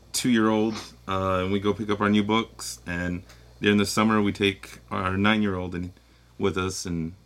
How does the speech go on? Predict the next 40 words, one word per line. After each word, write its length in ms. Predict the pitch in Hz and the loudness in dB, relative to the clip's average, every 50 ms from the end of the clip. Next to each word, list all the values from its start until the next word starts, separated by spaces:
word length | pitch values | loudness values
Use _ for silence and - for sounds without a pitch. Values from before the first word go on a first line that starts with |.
| - | -12
we 100 | 87 87 85 | -10 -8 -6
go 260 | 95 92 87 87 82 - - _ - - - | -4 -4 -4 -6 -8 -14 -20 _ -20 -20 -8
always 260 | - 98 98 98 95 92 | -4 0 0 0 0 0
get 120 | 92 95 | -2 -4
our 80 | 95 92 | -2 -2
new 160 | 95 95 92 | -4 -4 -6
books. 340 | 87 90 85 85 - - - | -6 -8 -8 -10 -12 -12 -12
Like 160 | 90 92 87 | -12 -12 -12
you 60 | 85 | -10
said, 140 | - 92 90 | -10 -10 -6
there's 120 | 95 95 95 | -6 -6 -6
just 140 | 101 95 | -8 -6
something 400 | - 117 110 101 113 107 101 98 - - - - - - - - _ _ _ _ _ - | -4 -4 -4 -2 -2 -2 -2 -4 -8 -16 -20 -20 -20 -20 -20 -20 _ _ _ _ _ -12
about 380 | 95 95 101 98 95 90 - - - | -2 2 2 2 2 2 -2 -6 -4
looking 500 | 110 113 120 107 110 113 110 107 104 101 | -2 0 0 0 0 0 0 2 2 0
and 120 | 98 98 | 0 -2
holding 580 | 98 98 - 113 107 104 101 101 98 98 98 95 | -4 -6 -4 -2 -2 0 0 0 0 0 0 -2
and 140 | 92 90 - | -4 -6 -4
talking 520 | 107 104 98 92 - 101 95 92 92 90 | -2 -2 -2 -2 -2 -4 -4 -4 -4 -4
and 240 | 87 87 85 82 - - - - - - - _ - | -4 -4 -4 -6 -8 -10 -20 -20 -20 -20 -20 _ -8
the, 440 | - 95 95 95 95 92 90 95 95 | -4 -2 -2 -2 -2 -2 -4 -6 -6
the 160 | 98 98 98 95 | -6 -4 -4 -4
experience, 680 | 85 - - - 113 107 101 95 87 82 - - - - | -6 -8 -4 0 2 2 2 0 -2 -4 -8 -12 -12 -8
like 160 | 92 85 92 | -8 -8 -8
you 80 | 92 | -8
said, 220 | - - 90 80 85 | -8 -6 -6 -4 -4
and 120 | 85 85 85 | -4 -4 -4
the, 100 | 85 82 | -4 -6
the 460 | 80 - 95 95 92 90 90 85 - - - - - _ _ _ | -8 -10 -6 -4 -4 -2 -4 -4 -6 -10 -20 -20 -20 _ _ _
pr-, 120 | - - - - - | -16 -16 -16 -12 -4
not 240 | 113 123 127 120 117 | 0 0 0 0 0
just 160 | 113 - - | -4 -6 -8
the 80 | 104 | -10
personal 360 | - - 120 113 - - 101 95 | -4 -2 -2 -2 -2 -2 -4 -2
one, 140 | 95 92 | -2 -2
but 80 | 87 90 | -4 -4
also 460 | 95 98 95 - 101 90 90 87 85 _ - | -4 -4 -4 -4 -6 -8 -8 -10 -12 _ -12
the 80 | 101 | -12
physical 580 | 92 - - 110 95 98 90 - 90 85 85 87 | -12 -4 -4 -4 -4 -4 -6 -8 -8 -6 -6 -6
of 160 | 85 82 - | -6 -8 -8